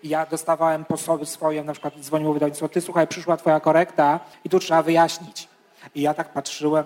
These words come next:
i mówię: "Matko kochana, czerwono, a tu ołówkiem, co to ma być? Tu, czy tu nie powinno być inaczej?" Bo to, nie, zadanie pytania pod tytułem "co to ma być" albo "niejasne", albo postawienie znaku zapytania, to jest szczyt chamstwa.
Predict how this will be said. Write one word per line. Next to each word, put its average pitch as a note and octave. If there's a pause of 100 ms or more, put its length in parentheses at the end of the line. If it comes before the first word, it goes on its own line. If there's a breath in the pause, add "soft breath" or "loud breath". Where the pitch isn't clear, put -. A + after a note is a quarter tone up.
(120)
i B2+
mówię: B2
"Matko C3
kochana, - (400)
czerwono, D3 (480 loud breath)
a C#3+
tu -
ołówkiem, C#3 (160)
co -
to D3
ma C3+
być? D3
Tu, D3
czy -
tu G3+
nie G#3
powinno G3
być F3+
inaczej?" E3
Bo D3
to, C#3 (180 loud breath)
nie, D#3+ (120)
zadanie F#3
pytania G3+
pod F#3
tytułem D#3+
"co G#3
to A3+
ma F#3+
być" D#3+
albo C#3+
"niejasne", E3+
albo C3+
postawienie E3
znaku D#3
zapytania, D3
to -
jest D#3+
szczyt F3
chamstwa. -